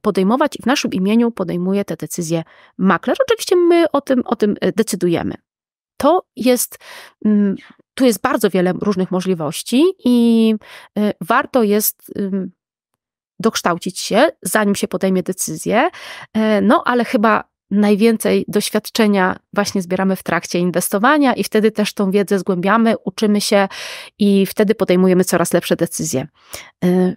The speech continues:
w przypadku właśnie tych papierów, e, wartościowych. Kolejną grupą inwestycji, bardzo dużą, są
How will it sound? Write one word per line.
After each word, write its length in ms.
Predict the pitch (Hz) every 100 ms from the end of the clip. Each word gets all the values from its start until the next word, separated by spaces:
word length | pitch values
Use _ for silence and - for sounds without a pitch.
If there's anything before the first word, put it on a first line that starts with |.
| -
w 40 |
przypadku 520 | - 208 214 208 - 185
właśnie 360 | 180 - 175
tych 240 | - 175 -
papierów, 460 | 175 175 165 - -
e, 140 | 170
wartościowych. 680 | 170 175 160 - - - - _ _ _ _ _ _ _ _ _
Kolejną 420 | - 247 415 466 294
grupą 280 | 247 226
inwestycji, 720 | 202 196 - - 160 - 247 381 _ -
bardzo 340 | 175 220 208
dużą, 340 | 175 160 233 349
są 280 | - 277